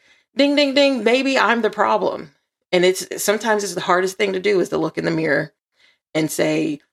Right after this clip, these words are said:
"What are my flaws? Maybe it's me." And sometimes you just have to ask them. If you don't really know and you can't figure it out, you don't have that insight, then ask. <laughs> And you have to be willing to accept constructive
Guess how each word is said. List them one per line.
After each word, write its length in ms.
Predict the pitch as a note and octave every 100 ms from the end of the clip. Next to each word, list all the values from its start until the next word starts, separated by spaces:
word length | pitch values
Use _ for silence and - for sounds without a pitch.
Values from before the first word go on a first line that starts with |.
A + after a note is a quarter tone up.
| _ _
"What 180 | - E3+
are 80 | E3
my 180 | D#3+ D#3
flaws? 540 | - C3+ - - -
Maybe 460 | - E3 E3 F3 E3+
it's 220 | D#3+ -
me." 300 | D3+ - - _ _ _ _ _ _ _
And 120 | F3
sometimes 400 | E3+ A3 C#4 C4+
you 120 | A#3+ B3
just 160 | C4+
have 120 | C#4
to 80 | C4+
ask 320 | - D#4 D#4+
them. 220 | - C#3+ -
If 120 | F3
you 80 | B3
don't 220 | D4+ A#3
really 220 | C4+ A#3
know 400 | G3 G#3 B3 B3+ _ _ _ _ -
and 120 | F#3
you 80 | G3+
can't 320 | A3+ A3+ A3
figure 380 | - G#3 G3 G3
it 80 | F#3+
out, 240 | G3 G3
you 80 | G3
don't 160 | G#3
have 220 | D#3 F#3+ F#3+
that 200 | F#3 -
insight, 880 | F3 G3 G3 A3+ A3 B3+ - - - _ _
then 260 | F#3 B3 A#3+
ask. 640 | A#3 C#4+ - - - _
<laughs> 60 | _ _ _ _
And 140 | F3+ E3+ - F#3+ F3+
you 120 | F#3+
have 200 | F3+ F3
to 80 | F3+
be 140 | F#3
willing 320 | F3 F3+ F#3+ F#3+
to 280 | F#3 F3+ F3+ - - _ -
accept 600 | - - - E3 - _ _ _ _ _
constructive 720 | - F#3 E3 D#3 - D3 D3+